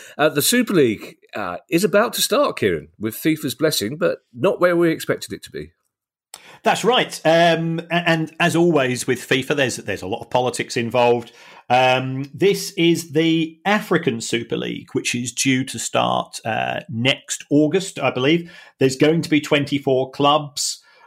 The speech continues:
Speaker 2: It's, it's got a one hundred million dollar prize pot. I, I, I think, you know, Af-, African football is intriguing, but it's very much dominated by the North African
Speaker 1: Mm.
Speaker 2: countries. Um, this potentially would give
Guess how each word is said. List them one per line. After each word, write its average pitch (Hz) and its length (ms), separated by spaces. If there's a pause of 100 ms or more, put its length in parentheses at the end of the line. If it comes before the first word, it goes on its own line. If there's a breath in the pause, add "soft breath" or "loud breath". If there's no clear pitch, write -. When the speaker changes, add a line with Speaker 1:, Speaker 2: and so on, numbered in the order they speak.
(120 soft breath)
Speaker 2:
It's, - 420
it's 165 160
got 147 120
a 139 60
one 151 220
hundred 139 380
million 135 500
dollar 120 400 (180)
prize 143 540
pot. - 520 (400 soft breath)
I, 165 80
I, 143 280
I 147 40
think, 175 420 (400)
you 151 140
know, - 420
Af-, 160 260
African 151 440
football 135 580
is 131 140
intriguing, 135 600
but 127 100
it's 147 120
very 165 180
much 139 260
dominated 131 640
by 120 160
the 117 100
North 131 260
African 123 640 (120)
Speaker 1:
Mm. 104 140
Speaker 2:
countries. 127 640 (360 loud breath)
Um, 117 480
this 147 220
potentially - 800
would 127 260
give 127 400